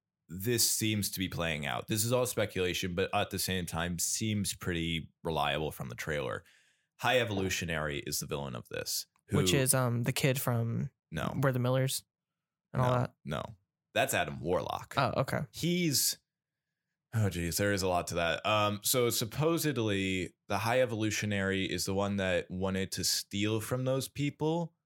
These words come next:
Speaker 1: and w-, and is, 'cause we also see that monster from the f-, second Guardians one at the beginning that they
Speaker 2: Mm-hmm.
Speaker 1: were first attacking. We see that in this trailer.
Speaker 2: Yeah.
Speaker 1: So there is now the theory that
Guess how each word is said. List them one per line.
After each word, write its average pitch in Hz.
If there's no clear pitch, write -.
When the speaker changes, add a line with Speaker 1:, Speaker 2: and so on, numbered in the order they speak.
Speaker 1:
and 101
w-, 95
and 98
is, 95
'cause 131
we 139
also 147
see 117
that 92
monster 95
from 92
the 87
f-, -
second 95
Guardians 120
one 131
at 117
the 104
beginning 113
that 165
they -
Speaker 2:
Mm-hmm. 98
Speaker 1:
were 90
first 98
attacking. 92
We 110
see 156
that 90
in -
this 85
trailer. -
Speaker 2:
Yeah. 135
Speaker 1:
So 117
there 107
is 104
now 120
the 127
theory 98
that 87